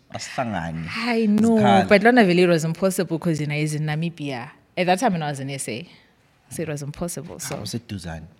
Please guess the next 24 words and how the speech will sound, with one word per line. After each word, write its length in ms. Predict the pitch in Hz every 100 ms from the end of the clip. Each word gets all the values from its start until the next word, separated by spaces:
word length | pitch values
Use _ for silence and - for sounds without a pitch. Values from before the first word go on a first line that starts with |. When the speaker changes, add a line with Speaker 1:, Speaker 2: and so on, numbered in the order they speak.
| -
Speaker 1:
Anyways, 320 | 113 92 87
qhubeka. 340 | - - 101 87 - - - - - - - -
Speaker 2:
Yeah. 200 | 190 151 - - - 220
So 460 | - 208 202 202
fast 280 | 208 277 -
forward 200 | 262 214
ex 180 | 196 196
yami, 460 | 208 180 160 - -
we 140 | 220 226
just 200 | 269 -
talked 240 | 226 -
for 80 | 156
a 40 | 143
bit. 240 | 135 151
Wangibuza, 580 | 175 180 156 160 151 143
'cause 180 | 190 165
he 80 | 175
knew 160 | 214
ukuthi 160 | 185 175
I 40 |
was 100 | 143
in 60 | 147
a 80 | 139
relationship. 540 | 131 135 139 139 -